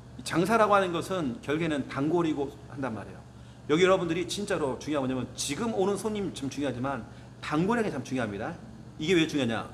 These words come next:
<clears throat> 여러분 평생 이 장소에도 여러분 장사할 거 아니잖아요. 여기 이제 기한이 끝나면 다른 데 갈 수 있잖아요.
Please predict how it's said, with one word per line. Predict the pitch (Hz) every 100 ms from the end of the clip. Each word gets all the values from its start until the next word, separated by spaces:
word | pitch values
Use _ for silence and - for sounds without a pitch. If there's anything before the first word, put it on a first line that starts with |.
| -
<clears throat> | - - - - - - - - - - - - - - -
여러분 | 139 143 -
평생 | 226 202 180 131
이 | 135
장소에도 | 196 196 170 139
여러분 | 127 120
장사할 | 131 127
거 | 113
아니잖아요. | 107 107 95 82 - - - - - - - - - - - - - - - - - - - - - - - -
여기 | 147 175 175
이제 | 160 156 - - - - - - -
기한이 | - 180 190
끝나면 | 175 208 185 156 127 104 - - - -
다른 | 190 208
데 |
갈 | 147 156
수 | 135
있잖아요. | 147 131 104